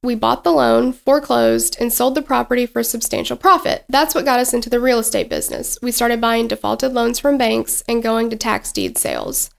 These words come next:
This was before this became a popular business. There were only a few people doing it. With me doing the research, negotiations, and title clearing on the properties,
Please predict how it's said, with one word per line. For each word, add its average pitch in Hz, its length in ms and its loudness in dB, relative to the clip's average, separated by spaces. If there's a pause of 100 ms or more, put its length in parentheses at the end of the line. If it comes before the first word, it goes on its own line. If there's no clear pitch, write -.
(440)
This 277 200 2
was 285 100 -2
before 285 320 2
this 247 160 -2
became 240 260 -2
a 226 60 0
popular 233 400 -4
business. 240 720 0
There 240 160 0
were 240 260 -2
only 240 320 2
a 233 40 -4
few 247 200 -4
people 254 280 -2
doing 82 300 -2
it. 80 200 -4 (400)
With 247 180 0
me 269 220 6
doing 359 260 4
the 349 100 4
research, 277 520 2
negotiations, 240 1040 0
and 220 200 -2
title 349 340 2
clearing 233 380 0
on 226 80 -2
the 233 80 -2
properties, 226 640 -4